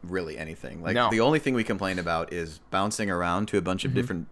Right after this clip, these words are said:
Speaker 1: scenes, but, like, what are you gonna do? That's
Speaker 2: Yeah.
Speaker 1: what this movie is.
Speaker 2: I'm
Speaker 1: There's,
Speaker 2: bouncing
Speaker 1: like,
Speaker 2: from one
Speaker 1: forty
Speaker 2: thing I
Speaker 1: people.
Speaker 2: enjoy to something else I enjoy. Oh, no. <laughs>
Speaker 1: Exactly. Oh, no, yeah. Slight pacing issues.
Speaker 2: Yeah.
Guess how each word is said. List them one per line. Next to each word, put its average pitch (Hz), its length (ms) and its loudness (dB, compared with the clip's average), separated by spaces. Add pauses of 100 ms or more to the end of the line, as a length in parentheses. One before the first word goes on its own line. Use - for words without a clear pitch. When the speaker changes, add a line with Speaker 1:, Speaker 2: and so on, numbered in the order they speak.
(240)
Speaker 1:
scenes, 95 400 -2
but, 107 100 -2
like, 82 220 -4
what 80 120 -6
are 78 40 -2
you 76 40 -6
gonna 78 120 -6
do? 80 180 -4
That's 127 180 0
Speaker 2:
Yeah. 110 140 4
Speaker 1:
what - 140 -12
this - 160 -10
movie 76 220 -4
is. 69 220 -6
Speaker 2:
I'm 147 120 10
Speaker 1:
There's, - 20 8
Speaker 2:
bouncing 175 240 12
Speaker 1:
like, - 80 6
Speaker 2:
from 147 140 10
one 139 140 10
Speaker 1:
forty 156 80 6
Speaker 2:
thing 175 120 8
I 175 120 8
Speaker 1:
people. 185 40 8
Speaker 2:
enjoy 165 320 10
to 151 120 6
something 143 320 8
else 87 200 2
I 50 140 -2
enjoy. 80 420 -4
Oh, 143 160 10
no. 104 360 4
<laughs> - 60 8
Speaker 1:
Exactly. 120 600 12
Oh, 117 160 10
no, 110 320 12
yeah. 95 340 8 (120)
Slight 113 720 4
pacing 107 420 2
issues. 90 480 -2
Speaker 2:
Yeah. 90 240 4